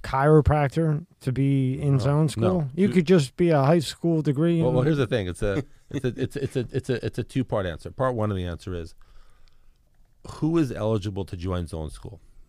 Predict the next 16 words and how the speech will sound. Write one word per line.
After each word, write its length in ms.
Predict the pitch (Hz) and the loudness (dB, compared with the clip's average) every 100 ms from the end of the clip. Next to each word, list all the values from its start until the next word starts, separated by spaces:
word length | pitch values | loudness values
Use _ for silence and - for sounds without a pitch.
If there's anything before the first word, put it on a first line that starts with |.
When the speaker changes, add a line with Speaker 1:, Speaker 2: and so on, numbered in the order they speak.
| _ - - | _ -20 -20
Speaker 2:
Chiropractors, 1000 | - 85 78 - 90 87 - 117 120 - - - - | -12 -8 -8 -8 -10 -10 -8 -8 -8 -14 -20 -20 -20
medical 460 | 80 82 85 85 92 | -14 -10 -8 -8 -8
doctors, 720 | 87 90 87 117 117 107 - - 92 | -6 -8 -6 -8 -8 -10 -14 -18 -10
naturopaths, 1160 | 87 87 87 - 95 - 92 101 107 - - _ _ - - | -6 -6 -6 -6 -8 -6 -4 -4 -6 -12 -20 _ _ -20 -8
acupuncturists, 1160 | 87 - 101 - 101 98 - 110 117 - - - _ - _ _ - | -8 -6 -8 -6 -8 -6 -6 -4 -6 -8 -20 -20 _ -20 _ _ -12
Reiki 480 | 80 101 101 107 104 | -4 -4 -4 -6 -4
masters, 640 | 101 104 98 110 110 98 | -2 -4 -4 -4 -2 -2
which 140 | 92 | -6
is 80 | 80 | -10
kind 140 | - 90 | -10 -10
of 60 | |
like 120 | 78 | -10
an 80 | - | -10
energy 320 | 80 90 85 | -8 -8 -8
healing. 320 | 85 101 98 95 - - - - - - - | -10 -8 -8 -10 -18 -20 -20 -20 -20 -16 -8
Any 320 | 160 202 | -6 -6